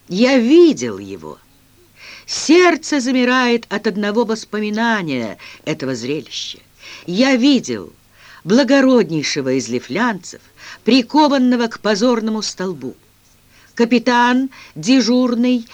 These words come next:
не мог отказать мне в свидании, но легче б мне было не испрашивать его. Страдания истомили тело несчастного. Он походил на мертвеца. Ржавчина желез въелась в его руки,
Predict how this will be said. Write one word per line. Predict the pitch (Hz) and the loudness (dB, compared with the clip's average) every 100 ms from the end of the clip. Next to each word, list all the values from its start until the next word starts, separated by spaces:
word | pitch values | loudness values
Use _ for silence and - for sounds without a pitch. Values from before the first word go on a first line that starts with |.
| - | -8
не | 208 254 | 2 4
мог | 277 311 - | 6 4 2
отказать | 156 - 165 143 139 123 | -4 -2 -4 0 -4 -4
мне | 120 117 | -8 -8
в | |
свидании, | - 110 117 117 110 85 73 50 _ - - - | -10 -6 -6 -6 -10 -12 -18 -20 _ -20 -20 -8
но | 160 226 | 0 2
легче | 214 220 277 269 - 269 | 4 4 4 0 -4 -6
б | - | -4
мне | 240 240 254 | -2 0 0
было | 180 226 214 208 202 190 - - | 2 0 2 0 -2 -6 -20 -10
не | 139 180 202 | -6 -4 -4
испрашивать | 185 180 - - 92 87 - 80 71 - | -6 -10 -12 -16 -14 -12 -12 -14 -16 -18
его. | 67 67 60 _ _ _ _ _ _ - - | -20 -20 -20 _ _ _ _ _ _ -20 -16
Страдания | - - 202 196 220 214 214 208 208 196 | -10 -2 0 2 0 0 0 -2 -2 -4
истомили | 185 - 208 208 202 | -6 -6 -4 -2 -4
тело | - 233 202 | -4 -2 -2
несчастного. | 131 113 113 - 110 - - - _ - - - | -4 -8 -8 -10 -10 -14 -16 -20 _ -20 -18 0
Он | 196 208 | 0 2
походил | 220 185 185 160 226 220 214 - - | -2 -2 -2 0 0 0 -4 -16 -6
на | 185 214 | -2 0
мертвеца. | 220 220 185 190 - 214 135 _ _ - - | 0 -2 -4 -4 -6 -6 -6 _ _ -20 -8
Ржавчина | 156 175 143 196 220 214 - 214 214 | -2 -2 0 0 2 -2 -4 -4 -2
желез | 185 196 202 220 202 - - - | -2 2 4 2 -2 -10 -16 -12
въелась | 151 170 180 220 208 - | -6 -2 2 2 2 -4
в | |
его | 147 190 208 | -4 -2 0
руки, | 226 226 - 139 135 | 0 0 -2 -4 -6